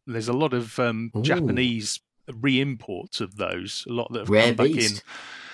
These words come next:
Speaker 1: And, uh, yeah, they are very rare. Round here, the, um, in the same way they actually used to use the estate version of what I've got, the armed response yacht round in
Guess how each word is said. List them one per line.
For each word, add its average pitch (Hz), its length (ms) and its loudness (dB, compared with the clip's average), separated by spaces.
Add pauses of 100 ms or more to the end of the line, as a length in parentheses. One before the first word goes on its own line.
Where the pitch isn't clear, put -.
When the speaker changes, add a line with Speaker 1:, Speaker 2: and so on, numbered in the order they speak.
(200)
Speaker 1:
And, 123 360 0
uh, 127 180 6
yeah, 156 200 6
they 127 120 4
are 147 160 6
very 113 260 0
rare. 101 260 0
Round 131 320 0
here, 131 280 0
the, 113 400 0
um, 113 240 -2 (100)
in 120 140 -4
the 120 60 -6
same 135 280 0
way 120 120 0
they 120 160 0
actually 120 320 -4
used 113 220 -4
to 120 60 -6
use 113 280 -2
the - 80 -6
estate 117 400 -4
version 117 360 -2
of 113 60 -6
what 110 140 -6
I've 139 200 -2
got, - 200 -8
the 127 100 2
armed 127 240 -2
response 143 540 -2
yacht 107 160 -6 (260)
round 117 380 -2
in 110 240 -6